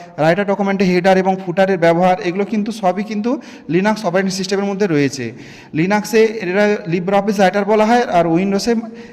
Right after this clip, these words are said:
Microsoft ওয়ার্ড বলা হয়। এছাড়াও ক্লাস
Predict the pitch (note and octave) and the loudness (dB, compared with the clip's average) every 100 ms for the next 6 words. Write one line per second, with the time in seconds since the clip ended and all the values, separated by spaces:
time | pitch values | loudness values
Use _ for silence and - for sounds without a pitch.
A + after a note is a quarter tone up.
0 | - D3 D#3+ E3 F#3+ A#3 G#3+ E3+ F3+ E3 | -8 0 0 0 0 0 2 4 4 4
1 | C#3+ C3+ B2+ A2+ A2 - - - - - | 2 2 2 -2 -4 -12 -20 -20 -20 -18
2 | - E3+ A3 A3+ A#3 B3+ A3+ - - - | -8 -2 2 2 0 -4 -14 -18 -20 -20
3 | _ _ _ - F#3+ G#3 G#3+ | _ _ _ -2 2 2 2